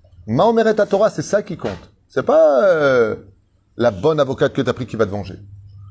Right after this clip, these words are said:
Et la reine, quand on veut faire justice, on doit lever les yeux vers le ciel et demander à Kadosh Baruch Hu, Ma omeret ha'alacha.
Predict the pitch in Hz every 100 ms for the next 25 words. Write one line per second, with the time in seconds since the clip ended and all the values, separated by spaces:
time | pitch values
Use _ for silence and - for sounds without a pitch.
0 | - - 101 98 123 135 147 - - -
1 | - - 101 110 107 156 151 113 110 -
2 | 139 156 - _ _ 95 113 120 113 101
3 | 147 123 107 98 160 139 113 110 107 139
4 | 107 113 175 147 156 - 110 87 95 _
5 | _ _ _ - 120 143 185 - _ -
6 | 120 113 101 101 110 - - - 98 90
7 | 98 - -